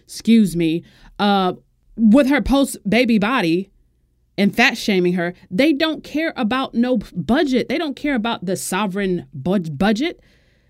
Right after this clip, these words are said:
They don't care about whatever the queen allocates for these people to do to their homes and their properties, or her properties, really.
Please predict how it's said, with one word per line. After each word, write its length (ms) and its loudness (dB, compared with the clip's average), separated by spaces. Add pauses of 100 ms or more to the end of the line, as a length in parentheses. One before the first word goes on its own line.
(120)
They 120 0
don't 160 -2
care 200 -2
about 300 -2
whatever 380 0
the 80 -2
queen 420 0
allocates 540 -2
for 80 -2
these 180 0
people 280 0
to 80 -4
do 200 0
to 140 -4
their 160 -2
homes 400 -2
and 100 0
their 80 -2
properties, 640 -6
or 200 -4
her 180 -2
properties, 540 -4
really. 340 -2